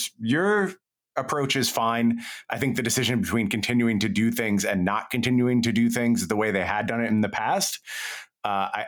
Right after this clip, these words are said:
I think there's, like, enough goodwill where even if it was a dollar loss, I, if I was in charge of the company, I would have kept it rolling because as far as what it actually costs, it's kind of a drop in the bucket comparatively. Um, and especially in a moment where they're making more money than ever.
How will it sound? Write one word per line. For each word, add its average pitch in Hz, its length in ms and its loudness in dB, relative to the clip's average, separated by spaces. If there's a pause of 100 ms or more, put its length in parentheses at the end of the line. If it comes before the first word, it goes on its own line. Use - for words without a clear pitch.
I 104 120 -2
think 101 260 -4
there's, 98 240 -2
like, 92 380 -2 (120)
enough 101 540 0 (140)
goodwill 113 560 0
where 101 140 2
even 101 200 2
if 98 80 -4
it 110 60 0
was 95 160 0
a - 20 0
dollar 95 400 0
loss, 90 460 0
I, 95 140 -2 (200)
if 107 180 -4
I 98 140 0
was 104 140 0
in 202 60 2
charge 98 200 0
of 87 60 -4
the 98 40 -4
company, 95 360 0
I - 20 0
would 85 160 0
have - 160 -10
kept - 200 -6
it 73 60 -6
rolling 87 360 0
because 110 380 0
as 90 220 -2
far 101 300 0
as 98 220 -2
what 107 160 0
it 98 120 -4
actually 104 420 -2
costs, 98 440 0
it's 120 240 -6
kind 254 160 -2
of 139 80 0
a - 40 -2
drop 104 280 0
in 104 60 2
the 92 60 2
bucket 95 460 -4
comparatively. 95 840 -2 (540)
Um, 95 560 0
and 95 360 0
especially 113 560 -2
in 107 80 0
a 107 40 2
moment 104 360 2
where 104 100 0
they're 95 120 0
making 95 280 0
more 95 160 2
money 90 200 0
than 87 120 -2
ever. 143 380 -2